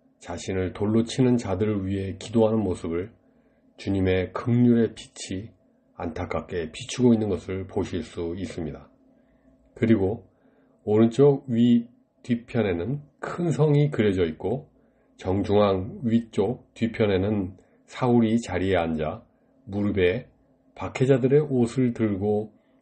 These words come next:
이 순교 현장을 주도적으로 동참하는 모습을 보여주고 있습니다. 그런데 매우 이상한 점은 사울의 얼굴과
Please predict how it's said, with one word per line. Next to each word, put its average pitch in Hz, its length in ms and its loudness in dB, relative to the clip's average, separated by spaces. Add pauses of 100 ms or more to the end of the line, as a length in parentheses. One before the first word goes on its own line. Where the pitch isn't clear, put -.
(160)
이 117 340 4
순교 135 640 2
현장을 131 500 0 (160)
주도적으로 95 720 -4
동참하는 113 640 2
모습을 90 560 -2 (400)
보여주고 90 680 -2
있습니다. 80 520 -12 (2000)
그런데 117 580 2 (680)
매우 113 380 -2
이상한 139 380 2
점은 107 380 -2 (440)
사울의 156 600 0
얼굴과 113 920 0